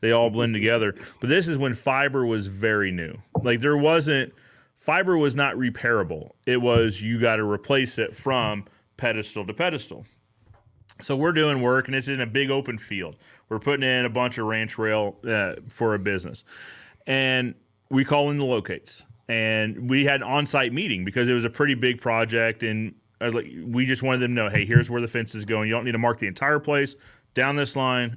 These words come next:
across, and oh, this is where we're putting in fence." Well,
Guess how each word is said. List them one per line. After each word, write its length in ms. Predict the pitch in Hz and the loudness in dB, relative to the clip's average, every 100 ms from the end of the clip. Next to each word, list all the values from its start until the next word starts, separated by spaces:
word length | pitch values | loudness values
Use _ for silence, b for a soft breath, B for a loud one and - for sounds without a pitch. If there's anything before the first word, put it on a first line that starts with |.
| - | -10
across, 520 | 107 131 123 120 113 | -4 2 4 2 0
and 140 | - 107 | -4 0
oh, 200 | 110 73 | 0 0
this 400 | 95 98 117 117 | -6 -2 -2 0
is 80 | 113 | -2
where 180 | 110 104 | 0 -2
we're 80 | |
putting 200 | 95 92 | -4 -8
in 60 | 92 | -8
fence." 300 | 160 - - B B B B B B B _ | -10 -12 -16 B B B B B B B _
Well, 500 | 147 139 131 127 - | 2 4 4 0 -4